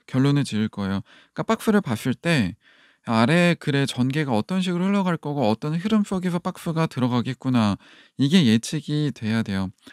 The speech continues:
자, 그러면 이번 문제는, 어, 뭐, 대명사와 관련된 문제라 이게 대명사 지칭이야. 이렇게 알려주면 너무 쉬우니까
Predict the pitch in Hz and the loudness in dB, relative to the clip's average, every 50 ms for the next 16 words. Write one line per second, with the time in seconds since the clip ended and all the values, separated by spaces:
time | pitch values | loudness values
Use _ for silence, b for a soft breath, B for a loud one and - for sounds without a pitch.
0 | B B B B B - - 123 123 135 143 160 170 165 180 185 151 110 95 b | B B B B B -2 -2 0 0 2 2 4 4 6 4 4 4 2 0 b
1 | b b b b b b - 131 143 180 196 180 151 135 135 117 135 143 139 156 | b b b b b b -2 2 4 4 4 6 6 4 2 2 2 2 2 2
2 | 180 165 123 92 87 - _ _ _ _ _ _ _ _ _ _ _ _ - 120 | 4 4 2 2 0 -4 _ _ _ _ _ _ _ _ _ _ _ _ -2 2
3 | 127 127 127 127 123 123 123 123 123 123 117 110 113 110 113 113 110 110 110 107 | 4 4 6 6 6 6 6 4 4 4 2 0 0 0 2 4 4 4 4 2
4 | 107 113 - _ _ _ _ _ _ _ _ _ _ - 131 135 139 170 196 208 | 0 -2 -6 _ _ _ _ _ _ _ _ _ _ 0 4 6 6 8 8 6
5 | 214 220 208 208 190 151 139 127 139 143 139 151 135 113 110 117 117 123 123 113 | 6 4 2 2 2 0 0 0 0 0 -2 -2 -2 -2 -2 -2 -2 -2 -2 -2
6 | 117 120 127 120 107 90 - - 104 120 117 131 131 - 127 127 135 165 175 175 | -2 -2 -2 -2 -4 -6 -10 -8 -8 -6 -6 -6 -8 -4 -4 -2 -2 0 -2 -2
7 | 180 151 131 107 - - 143 139 127 117 120 123 117 110 113 117 - 131 123 123 | -4 -6 -8 -12 -10 -8 -6 -4 -2 0 0 0 0 0 -2 -2 -4 -4 -4 -4
8 | 117 b b b b b 98 113 131 131 135 139 135 135 135 - 107 107 117 127 | -4 b b b b b 0 0 0 2 2 2 2 2 4 4 6 6 6 4
9 | - - 190 196 180 151 - - - 156 151 131 101 - | 4 4 6 6 6 4 2 0 0 2 4 4 2 0